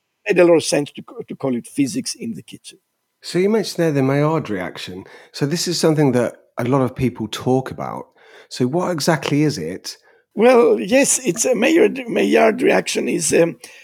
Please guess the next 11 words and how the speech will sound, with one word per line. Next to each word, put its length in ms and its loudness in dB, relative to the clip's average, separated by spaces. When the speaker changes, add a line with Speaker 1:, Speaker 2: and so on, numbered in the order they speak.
Speaker 1:
it's 100 -2
something 240 6
that 80 -6
we 60 2
see 280 0
everywhere 640 4
whenever 400 2
there's 220 2
a 60 -4
high 180 0
temperature. 540 -8